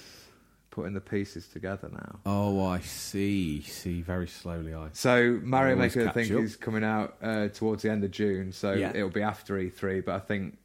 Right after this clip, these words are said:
Speaker 1: with them doing this Direct, we probably won't hear that much about it at E three in, in their other main Direct.
Speaker 2: Oh, I see. Well.
Speaker 1: But yeah, that's, uh, that's about it for the news this week.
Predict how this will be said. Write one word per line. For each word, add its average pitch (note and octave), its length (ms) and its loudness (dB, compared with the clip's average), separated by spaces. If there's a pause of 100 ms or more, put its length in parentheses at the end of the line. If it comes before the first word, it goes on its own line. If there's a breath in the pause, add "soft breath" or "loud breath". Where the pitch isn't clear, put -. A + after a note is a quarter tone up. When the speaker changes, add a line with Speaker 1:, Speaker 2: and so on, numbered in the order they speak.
(180)
Speaker 1:
with G#2+ 160 0
them G2 140 -4
doing G2+ 240 0
this F#2+ 160 -6
Direct, F#2+ 440 -2
we F#2 60 -2
probably G2 380 -4
won't F#2 320 -4
hear F#2 200 -4
that F2+ 220 -6
much - 360 -10
about F2 420 -8
it - 60 -8
at D#2+ 200 -6
E E2 180 -8
three G1+ 280 -8 (260)
in, - 260 -12 (100)
in F#2 120 -8
their D#2+ 220 -8
other E2+ 160 -10 (200)
main E2 300 -6
Direct. D2+ 640 -8 (680 soft breath)
Speaker 2:
Oh, F4+ 240 2
I G#3+ 60 4
see. B3+ 580 -2 (200)
Well. G#3+ 360 -2 (1600 soft breath)
Speaker 1:
But D3 160 4
yeah, G3+ 180 2
that's, - 380 -6
uh, A#2 180 2
that's D3+ 220 -2
about C#3 260 4
it A#2+ 120 2
for B2+ 100 -2
the A#2+ 80 2
news A#2 260 2
this G#2+ 200 -2
week. C#3 460 0